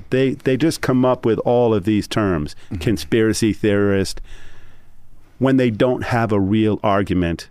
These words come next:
Speaker 1: to disprove it. Because if they believed in dialogue and debate, then you wouldn't have to call people names.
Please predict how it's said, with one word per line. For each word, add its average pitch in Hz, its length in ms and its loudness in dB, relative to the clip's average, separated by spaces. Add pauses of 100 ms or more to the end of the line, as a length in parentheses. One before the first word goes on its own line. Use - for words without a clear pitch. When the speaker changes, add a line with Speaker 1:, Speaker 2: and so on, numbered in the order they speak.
(100)
Speaker 1:
to 113 100 0
disprove 92 540 0
it. 73 180 -8 (680)
Because 117 280 2
if 139 160 0
they 123 160 2
believed 120 640 2
in 110 220 2
dialogue 110 520 2
and 98 140 0
debate, 131 380 0
then 104 120 2
you 110 100 2
wouldn't 117 240 0
have 117 220 -4
to 110 80 -2
call 92 280 0
people 87 280 -2
names. 80 480 -4